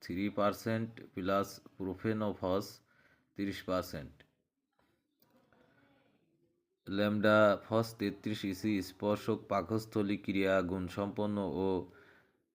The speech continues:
ট্রান্সলেমিনার মুভমেন্ট ক্ষমতা সম্পন্ন একটি কীটনাশক, যা বিভিন্ন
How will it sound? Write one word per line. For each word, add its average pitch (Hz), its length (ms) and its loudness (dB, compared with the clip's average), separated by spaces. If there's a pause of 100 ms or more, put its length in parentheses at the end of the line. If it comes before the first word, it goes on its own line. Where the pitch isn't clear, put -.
(160)
ট্রান্সলেমিনার 98 1160 2 (2000)
মুভমেন্ট 107 600 0 (100)
ক্ষমতা 98 360 -2
সম্পন্ন 110 540 -2 (320)
একটি 95 300 -4 (320)
কীটনাশক, 98 520 -4 (120)
যা 90 160 4
বিভিন্ন 90 420 -2